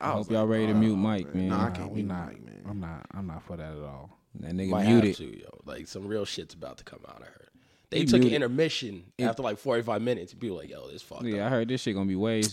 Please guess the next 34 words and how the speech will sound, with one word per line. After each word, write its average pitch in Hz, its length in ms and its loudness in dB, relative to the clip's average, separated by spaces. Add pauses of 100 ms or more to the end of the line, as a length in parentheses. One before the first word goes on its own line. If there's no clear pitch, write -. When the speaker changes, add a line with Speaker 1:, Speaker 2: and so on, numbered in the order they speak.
Speaker 2:
way 117 280 2
more 107 180 4
Speaker 3:
See, - 80 -2
Speaker 2:
serious 104 200 4
Speaker 3:
I'm - 40 -4
Speaker 2:
than 101 100 2
the 98 60 0
Speaker 3:
not, 78 60 -2
Speaker 2:
R. 101 100 0
Kelly 107 340 0
shit. 87 340 -6
Speaker 3:
I'm 180 140 -6
not. 107 180 -8
I'm 120 320 -4
not. 110 220 -4 (120)
I'm 226 80 0
not 254 180 0
for 285 360 6
it. 147 100 2
'Cause 175 160 4
Wade 226 300 8
Robinson 196 400 6
is 160 100 0
one 175 140 2
of 175 60 0
the 156 100 2
two 165 220 -4
accusers. 135 560 -4 (880)
Speaker 1:
The 240 80 2
R. 277 180 10
Kelly 311 320 8
shit, 294 260 4
nigga, 247 240 -2
seasons. 269 760 8